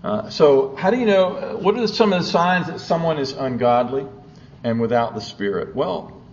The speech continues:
certainly they are characterized by this grumbling, murmuring, and complaining attitude. Uh, and,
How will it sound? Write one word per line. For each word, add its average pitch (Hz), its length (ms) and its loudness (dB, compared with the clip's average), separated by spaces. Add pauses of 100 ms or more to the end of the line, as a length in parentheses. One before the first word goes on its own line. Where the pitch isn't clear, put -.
(640)
certainly 175 400 -4
they 151 140 4
are 139 100 2
characterized 110 1040 -2 (420)
by 110 540 2 (180)
this 120 240 -2
grumbling, 165 920 0 (100)
murmuring, 147 960 2
and 117 200 -4
complaining 123 920 -2 (220)
attitude. 107 760 -2 (760)
Uh, 110 420 2 (140)
and, 185 180 -2